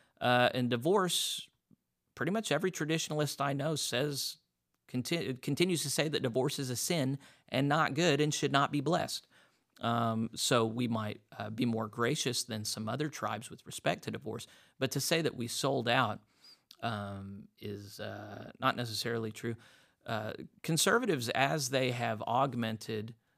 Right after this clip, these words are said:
their approach to these issues, have done so with fear and trembling, knowing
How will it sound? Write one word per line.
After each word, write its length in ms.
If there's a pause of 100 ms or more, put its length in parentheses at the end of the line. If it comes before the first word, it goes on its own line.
their 100
approach 440
to 100
these 320
issues, 380
have 180
done 220
so 200
with 220
fear 260
and 160
trembling, 560
knowing 380